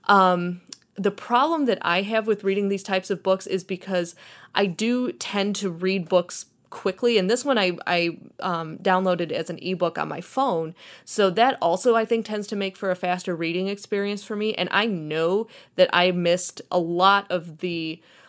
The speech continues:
literary nuance of the story. Um, the, the suspense part and the kind of the uneasiness I thought was, was really interesting, because I'm really drawn towards books where the caretaker is not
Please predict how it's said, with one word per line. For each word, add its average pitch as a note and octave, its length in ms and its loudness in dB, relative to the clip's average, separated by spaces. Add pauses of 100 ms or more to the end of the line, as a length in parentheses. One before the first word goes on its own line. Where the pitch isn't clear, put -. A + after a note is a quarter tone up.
(120)
literary F#3 640 4
nuance D#3+ 560 -4
of E3 120 -10
the - 80 -10
story. F#2 560 -8 (400)
Um, E3+ 420 2
the, E3+ 640 0
the F3 360 -2
suspense D#4+ 600 -4
part G3 320 0
and F#3+ 200 -2
the F#3 120 0
kind G3+ 300 -4
of E3 140 -8
the E3+ 280 -2
uneasiness F#3 800 -4
I D#3 60 -8
thought E3+ 260 -4
was, E3 240 -6
was E3+ 240 -6
really E3 300 0
interesting, E3 440 -8
because D#3+ 300 -8
I'm A#3+ 200 2
really G#3+ 220 4
drawn E3+ 340 -4
towards E3 500 -2
books - 400 -6
where D#3+ 360 -4 (600)
the F#3 100 0
caretaker G3+ 720 0
is E3 340 -2
not D#3+ 840 -4